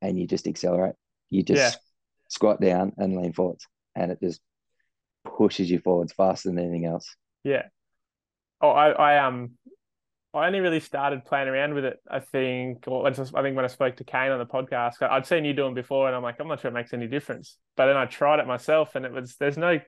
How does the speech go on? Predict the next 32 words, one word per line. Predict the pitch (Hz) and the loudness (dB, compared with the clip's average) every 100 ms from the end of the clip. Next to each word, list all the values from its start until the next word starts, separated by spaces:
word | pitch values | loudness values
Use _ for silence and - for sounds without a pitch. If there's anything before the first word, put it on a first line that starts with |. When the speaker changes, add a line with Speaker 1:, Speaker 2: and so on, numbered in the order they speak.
| _ | _
Speaker 2:
question. | 156 170 135 120 | 0 0 -4 -10
It, | 120 | -10
it's | 139 120 - | -12 -6 2
like, | 151 151 - _ _ _ _ - | 2 2 -12 _ _ _ _ -6
it | 151 - | -4 0
creates | 156 160 - | 0 0 0
this, | 156 - | -2 0
like, | 143 127 123 - _ _ _ _ _ | 2 2 0 -10 _ _ _ _ _
um, | 143 131 123 117 113 110 - _ _ _ _ _ _ | -6 -4 -4 -6 -8 -14 -20 _ _ _ _ _ _
it | 147 139 | -10 -6
creates | 151 147 156 143 | 2 4 4 2
ener-, | 147 156 165 - | 0 0 0 -2
it | 151 | -4
creates | 165 160 - | -2 -2 -2
more | 156 151 | -4 -4
speed | - 151 160 147 | -2 0 0 0
out | 131 123 | -2 -4
of | 120 | -6
doing | 123 117 | -10 -8
it. | 113 - | -10 -8
And, | 131 | -6
and | 135 | -2
I | 139 | 0
was | 160 160 | 0 0
wondering, | 151 147 131 123 - | -2 -2 -4 -6 -8
I | |
was | 135 - | -8 -6
thinking | 156 | -4
about | 131 | -2
the | 127 | -2
other | 123 | -2
day, | 123 135 120 | 0 0 -2